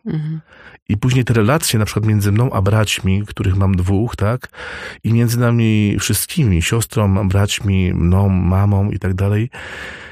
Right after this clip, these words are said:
Speaker 2: Niestety ta choroba, em, czyniła wielkie spustoszenie. Właśnie w relacjach, właśnie w takim codziennym byciu ze sobą, nasłuchiwaniu siebie nawzajem, rozmowie, zrozumieniu. Po prostu tego nie było.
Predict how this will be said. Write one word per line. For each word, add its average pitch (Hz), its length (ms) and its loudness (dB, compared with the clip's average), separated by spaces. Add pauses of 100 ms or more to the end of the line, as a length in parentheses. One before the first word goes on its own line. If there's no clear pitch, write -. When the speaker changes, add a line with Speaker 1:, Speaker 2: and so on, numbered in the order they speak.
(200)
Speaker 2:
Niestety 139 480 0 (240)
ta 123 80 -2
choroba, 127 500 0
em, 123 840 -2
czyniła 127 260 0
wielkie 117 180 -2
spustoszenie. 101 840 0 (420)
Właśnie 147 340 0
w 156 80 -4
relacjach, 110 760 0
właśnie 127 300 -4
w - 40 -8
takim 135 220 -4
codziennym 127 600 0 (180)
byciu 123 200 -2
ze 110 100 0
sobą, 92 380 0 (360)
nasłuchiwaniu 101 680 0
siebie 101 200 -2
nawzajem, 90 640 2
rozmowie, 92 720 0 (300)
zrozumieniu. 92 640 2
Po 123 120 -8
prostu - 260 -12
tego 113 180 -4
nie 113 140 0
było. 101 380 -2